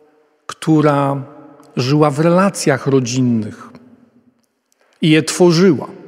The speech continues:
Dlatego przy wrażliwości Stanisława należy oczekiwać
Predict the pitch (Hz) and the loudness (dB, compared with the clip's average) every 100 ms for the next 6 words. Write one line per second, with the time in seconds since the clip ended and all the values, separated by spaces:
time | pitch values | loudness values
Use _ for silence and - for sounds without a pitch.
0 | - - - - _ _ _ _ _ _ | -20 -20 -20 -20 _ _ _ _ _ _
1 | _ _ _ _ _ _ _ _ _ _ | _ _ _ _ _ _ _ _ _ _
2 | _ _ _ _ - 147 143 160 151 160 | _ _ _ _ -2 -2 0 0 4 4
3 | 156 147 - - - - - - - 160 | 4 0 -4 -18 -20 -20 -20 -10 -4 0
4 | 165 160 143 160 143 185 190 - 175 139 | 0 0 0 -2 2 0 0 -6 -6 -6
5 | 120 - - _ _ _ _ _ _ _ | -8 -16 -20 _ _ _ _ _ _ _
6 | _ _ _ - - 147 147 - 135 123 | _ _ _ -8 -4 -2 -4 -4 -4 -2
7 | 113 123 139 - - _ _ _ _ _ | -4 -6 -8 -18 -20 _ _ _ _ _
8 | _ _ _ _ _ _ _ _ _ _ | _ _ _ _ _ _ _ _ _ _
9 | - 143 156 165 156 170 165 - 170 165 | -2 2 2 2 2 0 0 0 -2 -2
10 | 143 - 165 131 117 107 - - | -4 -2 -2 -2 -4 -6 -14 -18